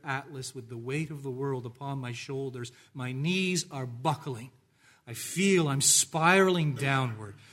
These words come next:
My spiritual life is waning. It is dissipating. Quicken me, Lord. Revive me, O Lord. Give me life, O Lord, according to your word.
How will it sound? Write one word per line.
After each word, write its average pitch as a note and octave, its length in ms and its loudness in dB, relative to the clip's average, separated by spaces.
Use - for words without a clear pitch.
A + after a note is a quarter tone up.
My C3 120 -4
spiritual G3 880 4
life E3 480 4
is B2+ 240 -2
waning. C#3+ 640 2
It C3 160 0
is B2+ 160 0
dissipating. C#3 880 0
Quicken A3+ 420 6
me, F3 160 4
Lord. D3+ 380 6
Revive F#3 680 12
me, F3 200 6
O D#3 140 4
Lord. C#3 420 2
Give E3+ 240 10
me F3 180 10
life, F#3+ 720 12
O A3 160 12
Lord, F#3 720 12
according D3 500 0
to D#3+ 140 -2
your D#3+ 340 0
word. C#3 600 2